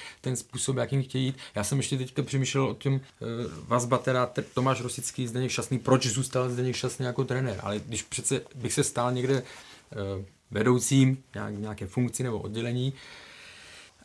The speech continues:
musím řešit na nejbližší půl rok, rok, eh, nebo prostě na nejbližší spolupráci, jestli zůstanu s tím, se kterým jsem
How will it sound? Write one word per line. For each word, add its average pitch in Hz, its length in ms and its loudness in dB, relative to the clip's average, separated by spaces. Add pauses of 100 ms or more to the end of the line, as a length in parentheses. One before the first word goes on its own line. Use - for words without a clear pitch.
(380)
musím 127 320 8
řešit 139 400 6
na 127 140 6
nejbližší 135 440 4
půl 135 240 2
rok, 131 180 6
rok, 131 360 4
eh, 117 600 0
nebo 110 240 -2
prostě - 280 -10
na 120 80 -2
nejbližší 120 360 -2
spolupráci, 123 580 0
jestli 127 440 0 (180)
zůstanu 123 440 4
s - 100 -2
tím, 127 200 2
se 127 120 0
kterým 127 280 2
jsem 110 320 0